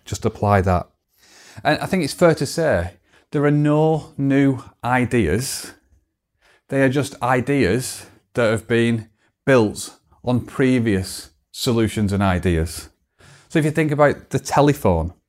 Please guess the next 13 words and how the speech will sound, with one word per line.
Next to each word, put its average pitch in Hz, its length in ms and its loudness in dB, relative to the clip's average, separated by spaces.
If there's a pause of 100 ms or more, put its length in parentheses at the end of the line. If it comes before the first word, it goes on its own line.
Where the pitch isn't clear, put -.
(400)
which 113 240 -2
you 120 80 0
probably 120 400 2
use 120 320 0
every 113 280 -2
single 110 340 -4
day, 117 260 0
the 110 140 -4
telephone 151 500 0
in 135 120 0
your 127 240 2
hand 127 600 -2 (800)
is 123 400 0